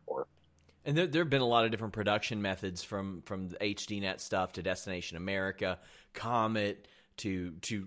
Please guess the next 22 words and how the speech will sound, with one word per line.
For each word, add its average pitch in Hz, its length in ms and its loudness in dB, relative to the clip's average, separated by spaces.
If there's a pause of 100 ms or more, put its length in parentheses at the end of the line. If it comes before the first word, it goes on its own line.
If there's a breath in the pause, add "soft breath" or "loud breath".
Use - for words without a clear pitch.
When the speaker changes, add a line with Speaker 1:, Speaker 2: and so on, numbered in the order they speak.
Speaker 1:
yeah. - 80 0
Speaker 2:
Sinclair 135 360 4
Broadcasting. 151 720 6
Like, 135 160 0
there's 143 180 4
a 151 60 4
lot 165 240 6
of 135 140 -2
different 123 320 0
stuff - 380 2
there. 127 280 0 (220 soft breath)
You 120 80 2
all 117 80 6
have 104 80 2
appeared 117 320 0
on 110 60 2
a 104 80 4
lot 101 220 6
of 101 60 0
different - 260 -4
things, 107 400 0
but, - 240 -2